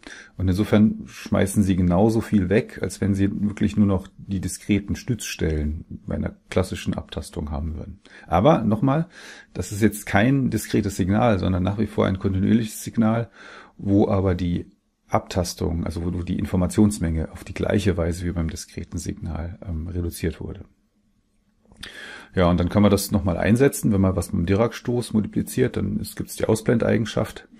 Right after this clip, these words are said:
Das heißt, ich brauche gar nicht mehr das Signal komplett zu nehmen, sondern eben nur dann, wenn der Dirac-Stoß von null verschieden ist.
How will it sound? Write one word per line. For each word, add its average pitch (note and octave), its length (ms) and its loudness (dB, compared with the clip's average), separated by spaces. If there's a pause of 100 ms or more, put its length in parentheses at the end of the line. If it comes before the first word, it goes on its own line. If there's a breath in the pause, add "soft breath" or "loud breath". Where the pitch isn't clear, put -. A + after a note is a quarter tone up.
(340 loud breath)
Das - 120 -8
heißt, F2+ 180 0
ich - 100 -8
brauche - 320 2
gar G#2+ 160 4
nicht A2 180 2
mehr A2 100 4
das G2+ 160 0
Signal G2 340 0
komplett F#2+ 400 -2
zu - 140 0
nehmen, A2+ 260 6
sondern F#2+ 240 0
eben F2+ 320 2
nur A2+ 280 2
dann, G2 280 6
wenn F#2 120 4
der E2+ 100 0
Dirac-Stoß - 680 -4
von F2+ 160 -6
null F#2+ 140 0
verschieden A#2+ 460 -2
ist. A2+ 300 -4